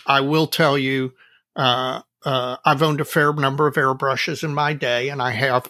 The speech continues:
four right now. The Harder and Steenbeck, because it is so fine an instrument, it is,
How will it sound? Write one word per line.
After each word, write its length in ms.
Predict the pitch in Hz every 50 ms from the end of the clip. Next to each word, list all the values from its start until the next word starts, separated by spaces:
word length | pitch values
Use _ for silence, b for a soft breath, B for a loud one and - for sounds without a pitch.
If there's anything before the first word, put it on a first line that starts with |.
| - _ _
four 580 | - - - - 156 135 131 135 135 123 120 - _ _ _ -
right 220 | 143 135 135 -
now. 360 | 143 143 156 143 131 131 127 - B B B B B B B B B B B B B B _ _ _ - - _ _ _ -
The 180 | 175 165 151
Harder 360 | 123 131 160 185 190 196 214 208
and 120 | 196 180
Steenbeck, 680 | - - - - 196 185 180 170 151 170 151 147 147 - _
because 680 | 156 139 - - - - 180 180 175 185 190 170 - - - -
it 160 | 170 160 151
is 280 | 160 156 151 151 143 -
so 320 | - - - 151 151 143
fine 720 | 123 - - - - 151 147 156 156 156 165 165 160 175 - -
an 200 | 143 139 143 - -
instrument, 720 | 170 156 151 - - - - 143 123 117 117 113 110 - - _ _ _ _ _ _ _ _ _ _ _ -
it 160 | 190 190 180 190
is, 440 | 190 185 185 185 175 - - -